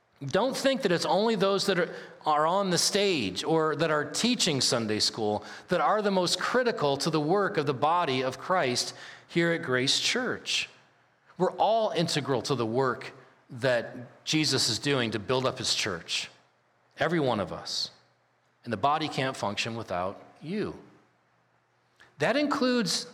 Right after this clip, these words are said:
the gifts of our children. Now, little children have an opportunity to learn what it means to be part of the body of Christ by, by coming alongside and serving in various ways, in various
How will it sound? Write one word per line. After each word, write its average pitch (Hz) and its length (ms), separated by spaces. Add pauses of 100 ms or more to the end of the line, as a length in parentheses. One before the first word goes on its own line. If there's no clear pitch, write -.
the 190 80
gifts 196 340
of 175 80
our 196 140
children. 170 580 (1200)
Now, 185 80
little 247 260
children 160 400
have 156 140
an 160 100
opportunity 180 540
to 160 140
learn 190 360
what 190 160
it 160 80
means 165 280
to 139 40
be 139 140
part 165 320
of 160 40
the 147 80
body 147 380
of 147 120
Christ 104 420
by, 131 220 (200)
by 143 120
coming 190 340
alongside 170 580
and 139 160
serving 156 440
in 135 100
various 139 440
ways, 143 400
in 127 120
various 156 400